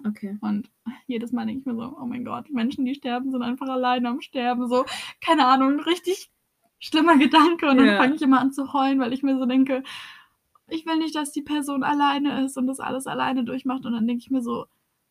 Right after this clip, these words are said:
Speaker 2: "Hör doch auf, über sowas nachzudenken." Und dann im nächsten Moment fängt dieses Lied an und es macht mich so happy, aber gleichzeitig hab ich auch noch Tränen in den Augen wegen davor und
Speaker 1: Ja, ja, versteh ich.
Speaker 2: Ja.
Speaker 1: Hey, du.
Speaker 2: Und irgendwie ist es so ein Mix für mich geworden. Es ist so eine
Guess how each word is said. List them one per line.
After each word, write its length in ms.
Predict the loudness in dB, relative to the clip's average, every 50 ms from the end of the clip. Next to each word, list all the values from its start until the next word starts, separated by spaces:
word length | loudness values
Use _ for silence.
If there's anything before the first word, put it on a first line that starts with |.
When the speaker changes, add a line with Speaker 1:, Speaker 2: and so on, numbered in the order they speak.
| _ _
Speaker 2:
"Hör 120 | -6 -2 0
doch 160 | 0 0 -2
auf, 200 | -4 -6 -4 -4
über 200 | -2 -2 -2 -2 -2
sowas 300 | -2 -2 -4 -4 -2 -2
nachzudenken." 800 | 0 0 0 -2 -6 -4 0 2 2 4 2 0 0 -2 -2 -2
Und 320 | -2 2 4 4 4 4 4
dann 100 | 2 6
im 120 | 6 8
nächsten 280 | 6 6 4 0 -2 0
Moment 240 | 2 2 2 0 0
fängt 200 | 0 0 0 0
dieses 260 | 0 -2 -4 -4 0
Lied 240 | 2 4 4 4 2 2
an 180 | 0 0 2
und 120 | 0 0 0
es 100 | 0 -4
macht 160 | -6 -6 -8
mich 140 | -14 -8 -2
so 120 | -2 0
happy, 360 | 0 0 -2 -4 -4 -6 -4 -2
aber 140 | 0 0 0
gleichzeitig 460 | 0 0 -2 -2 -2 -4 -4 -4 -4
hab 80 | -4 -4
ich 100 | -2 -2
auch 40 | -2
noch 140 | -2 -2 -4
Tränen 340 | -6 -6 -2 0 2 2
in 40 | 2
den 120 | 2 2 2
Augen 320 | 2 0 2 2 0 0
wegen 180 | 0 0 0 0
davor 560 | 0 -2 -6 _ -4 -2 0 2 2 2 2
und 100 | 2 2 2
Speaker 1:
Ja, 400 | 2 0 -4 -6 -8 -12 -14 -18 _ _ _
ja, 320 | -12 -12 -12 -12 -14 -16 -18 -20 -20 _ _
versteh 540 | -8 -8 -8 -8 -8 -6 -4 -4 -4 -4 -4
ich. 80 | -2
Speaker 2:
Ja. 380 | 0 0 2 2 2 0 -2 -6 _
Speaker 1:
Hey, 320 | _ -6 -4 -2 -2 -2
du. 300 | -2 -4 -4 -4 -6 -2 2
Speaker 2:
Und 140 | 2 2 2
irgendwie 300 | 2 0 0 2 0 0
ist 120 | -2 -6
es 120 | -8 -8 -4
so 80 | -2
ein 100 | 0 2
Mix 400 | 2 0 -2 -4 -10 -16 -16 -16 -12
für 80 | _ -4
mich 220 | -4 -4 -4 -6
geworden. 380 | _ -10 -8 -8 -6 -4 -4 -4
Es 120 | -6 -6
ist 240 | -10 -10 -10 -12 -14 _ _ _
so 120 | 0 4
eine 160 | 4 4 4